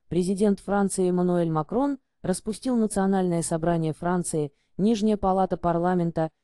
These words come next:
и объявил о досрочных парламентских выборах. Отметим, что после второго тура парламентских выборов французский премьер Габриэль Атталь сообщил,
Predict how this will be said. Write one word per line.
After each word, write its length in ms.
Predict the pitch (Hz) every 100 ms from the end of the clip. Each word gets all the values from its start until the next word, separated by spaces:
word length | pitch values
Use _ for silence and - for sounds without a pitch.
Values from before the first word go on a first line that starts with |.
| _
и 100 | 160
объявил 440 | 196 202 214 247 247
о 60 |
досрочных 580 | 185 170 190 208 - 196
парламентских 720 | 175 165 165 165 156 - 151
выборах. 500 | 151 151 135 131 120 _ _ - - -
Отметим, 580 | 135 - 254 285 175 139 _ _
что 200 | - 180
после 280 | 202 - 196
второго 400 | - 196 196 185
тура 260 | 196 185
парламентских 760 | 170 175 175 170 160 147 160 -
выборов 480 | 175 247 175 131 _ _ _
французский 560 | 165 175 185 214 - 180
премьер 400 | 180 180 180 170
Габриэль 460 | 170 165 175 175
Атталь 260 | 170 170 160
сообщил, 580 | - 151 - - 294